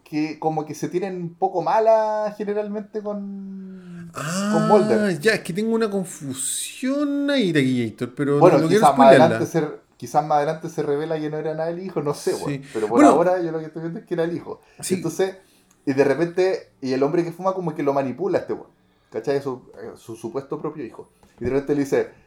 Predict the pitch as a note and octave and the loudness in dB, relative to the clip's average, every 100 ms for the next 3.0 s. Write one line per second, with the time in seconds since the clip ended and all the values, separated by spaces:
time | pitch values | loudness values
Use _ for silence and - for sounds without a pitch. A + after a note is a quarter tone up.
0 | _ A#2+ A#2+ C3+ C3+ A#2 C3 B2+ C#3 C3 | _ 0 2 4 4 4 0 -4 -2 2
1 | B2+ B2 B2 B2 C#3+ D3 D3 C#3+ C#3+ D3+ | 2 4 2 2 -2 -2 0 2 4 6
2 | E3+ E3 C#3+ C3+ C#3+ D#3 D3+ C3+ G2+ | 4 4 0 0 -4 -2 2 2 0